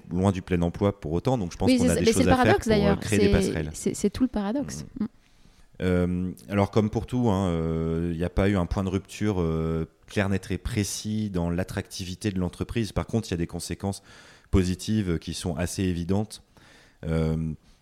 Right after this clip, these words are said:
Speaker 1: tu, tu vois, par exemple, quand tu as des personnes qui viennent en entretien d'embauche avec le livre sur la perma-entreprise et qui te disent, « Moi, j'ai envie de bosser chez vous pour ça. »
Speaker 2: Mm.
Speaker 1: Je pense que c'est un indicateur très clair de l'attractivité, euh, supplémentaire que ça nous a apporté.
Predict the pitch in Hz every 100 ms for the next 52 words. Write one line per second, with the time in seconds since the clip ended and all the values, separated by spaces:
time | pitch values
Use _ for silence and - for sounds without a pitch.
0 | _ - - - - 98 101 107 110 87
1 | 90 87 113 107 98 - - 107 92 -
2 | 98 - 107 107 104 - 85 92 101 98
3 | 92 - - 101 95 95 95 104 90 80
4 | - 87 98 - 82 87 85 85 - -
5 | - 101 87 - 82 90 95 85 95 95
6 | 87 85 82 82 - 85 90 85 82 95
7 | - 107 - 220 202 - - _ - 90
8 | 80 95 - 82 87 85 85 80 - 85
9 | 78 - - 92 101 101 - 85 80 -
10 | 87 - 80 78 - 95 80 71 - -
11 | _ - 101 110 98 90 101 90 - 82
12 | - 85 80 80 78 78 110 110